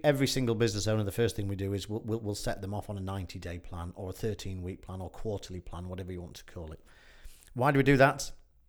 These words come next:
Um, well, <laughs> dreams time goals times plans.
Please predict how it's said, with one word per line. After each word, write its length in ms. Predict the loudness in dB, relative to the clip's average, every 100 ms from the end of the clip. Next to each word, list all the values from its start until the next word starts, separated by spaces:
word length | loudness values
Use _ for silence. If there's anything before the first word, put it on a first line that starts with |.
| _ _ _ _ _ -10 -8 -2
Um, 440 | 2 4 2 -2 -10 -20 -20 _
well, 400 | 2 6 6 2 -4 -4 -6 -8 -18 -20
<laughs> 540 | -20 -20 -20 -20 -2
dreams 280 | 4 4 6
time 300 | 4 4 4
goals 380 | 4 4 4 -2
times 300 | -2 -2 -2
plans. 640 | -4 -4 -4 -6 -10